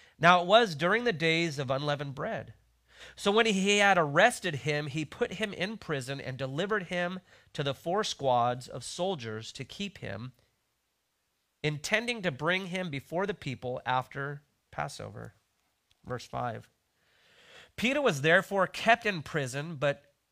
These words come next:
constant prayer," I want you guys to think about this. Keep that in your forefront of your mind.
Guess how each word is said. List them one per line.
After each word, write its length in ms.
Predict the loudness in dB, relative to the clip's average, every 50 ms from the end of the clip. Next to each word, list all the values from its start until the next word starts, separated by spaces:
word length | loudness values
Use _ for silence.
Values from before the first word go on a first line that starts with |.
| _ _
constant 640 | -2 2 4 4 4 2 -2 -8 -8 -8 -8 -10 -14
prayer," 720 | -18 -12 -2 2 2 4 4 2 2 0 -2 -4 -6 -10 -18 _ _ _ _ _ -16
I 40 | -12
want 200 | -10 -10 -8 -8
you 80 | -6 -4
guys 160 | -4 -4 -4
to 80 | -6 -10
think 220 | -12 -12 -12 -10
about 240 | -10 -10 -10 -10 -10
this. 320 | -12 -14 -14 -14 -16 -20 _ _ _ _ _ _ _ _
Keep 180 | _ -16 -12 -8
that 180 | -6 -6 -6
in 60 | -6
your 180 | -8 -10 -12 -12 -14 _ _ _
forefront 360 | _ -14 -14 -14 -12 -12 -10 -10
of 40 |
your 80 | -8 -8
mind. 240 | -6 -6 -8 -8